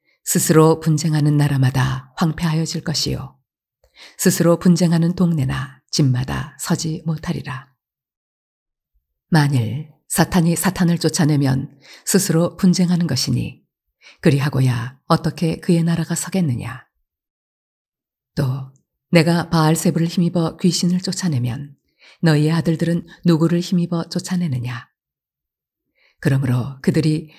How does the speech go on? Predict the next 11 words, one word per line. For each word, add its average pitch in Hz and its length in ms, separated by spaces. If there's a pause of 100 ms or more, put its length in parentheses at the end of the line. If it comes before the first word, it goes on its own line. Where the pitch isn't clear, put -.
(200)
너희의 165 400
재판관이 170 580
되리라. 123 540 (1400)
그러나 131 600
내가 151 480 (180)
하나님의 165 480
성령을 170 480
힘입어 147 480 (260)
귀신을 160 500
쫓아내는 160 500
것이면 139 580